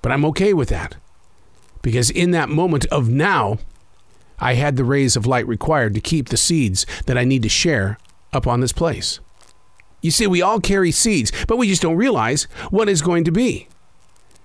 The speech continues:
But then you do have the opportunity to look within, to see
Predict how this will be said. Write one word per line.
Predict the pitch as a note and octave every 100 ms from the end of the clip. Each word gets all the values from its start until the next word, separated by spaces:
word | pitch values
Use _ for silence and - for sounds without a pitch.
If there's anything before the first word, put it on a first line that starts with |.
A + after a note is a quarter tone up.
| - - - - - -
But | -
then | B2+ B2+
you | G2+
do | E3 A#3
have | C#3
the | F2+ E2
opportunity | - - F#2+ E2+ - - - - - - - - - - -
to | D3+
look | B2 -
within, | A2 D3 A2 - - - -
to | D3
see | - D#3 A2 -